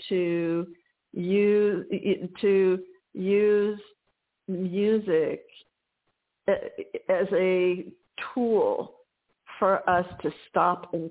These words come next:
connect within, that if we'll only dare stop long enough, we could find the answers to any question twenty-four seven. That's the C, first C, the connect.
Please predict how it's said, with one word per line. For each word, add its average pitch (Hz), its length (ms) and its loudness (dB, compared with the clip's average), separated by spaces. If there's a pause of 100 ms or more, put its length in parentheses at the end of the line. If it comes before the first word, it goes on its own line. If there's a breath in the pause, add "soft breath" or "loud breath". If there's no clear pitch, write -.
connect 165 500 -6
within, 165 680 -2 (480)
that 180 120 0
if 175 140 0
we'll 175 140 2
only 175 280 2
dare 170 280 0 (260)
stop 185 360 0
long 156 340 0
enough, 147 300 -6 (180)
we 180 180 -2
could 175 260 -8
find 165 240 0
the 156 120 -4
answers 151 360 -6 (120)
to - 140 -6
any 156 180 -4
question 170 600 -4
twenty-four - 460 -6 (100)
seven. 123 400 -2 (140)
That's 185 340 0
the 175 80 -6 (160)
C, - 240 -8
first 170 220 -8 (100)
C, 151 280 -10
the - 60 -8 (100)
connect. 160 560 -4